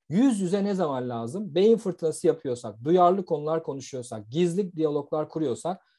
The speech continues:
kişisel ilişkiler geliştirmek istiyorsak. E-posta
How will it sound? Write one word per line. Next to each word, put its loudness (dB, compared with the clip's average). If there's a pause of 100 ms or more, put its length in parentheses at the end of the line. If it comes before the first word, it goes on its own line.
(180)
kişisel 0
ilişkiler 0
geliştirmek -6
istiyorsak. -10 (520)
E-posta 2